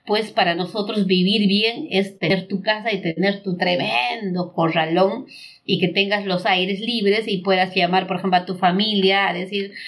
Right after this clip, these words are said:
"Oye, no sé, pues, ¿no? Carmincha, Jamuña", o sea, "venga o almorcemos". Entonces,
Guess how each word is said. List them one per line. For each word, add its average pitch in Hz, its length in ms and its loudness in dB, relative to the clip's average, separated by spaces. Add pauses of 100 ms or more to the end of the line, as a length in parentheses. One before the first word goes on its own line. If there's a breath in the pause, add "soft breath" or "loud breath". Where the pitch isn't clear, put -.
(260 loud breath)
"Oye, 208 1400 2
no 202 140 -2
sé, 202 220 -2
pues, 180 200 -2
¿no? 208 220 0
Carmincha, 269 920 2
Jamuña", 254 680 0
o 202 40 0
sea, 202 180 0
"venga 214 540 0
o 190 40 4
almorcemos". 190 720 -2
Entonces, 190 460 -2